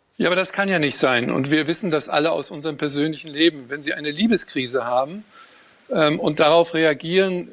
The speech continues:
mit, „Es muss ganz unbedingt so werden wie früher in der ersten Zeit der Verliebtheit“, dann wird das nicht <laughs> funktionieren.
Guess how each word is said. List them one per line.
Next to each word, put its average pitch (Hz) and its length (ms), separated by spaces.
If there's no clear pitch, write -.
mit, 160 280
„Es - 240
muss 175 200
ganz - 460
unbedingt 180 460
so 160 160
werden 170 320
wie 156 160
früher 190 340
in 156 120
der 151 100
ersten 151 320
Zeit 160 240
der 151 100
Verliebtheit“, 139 680
dann 143 240
wird 165 160
das 156 160
nicht 160 180
<laughs> - 80
funktionieren. 156 600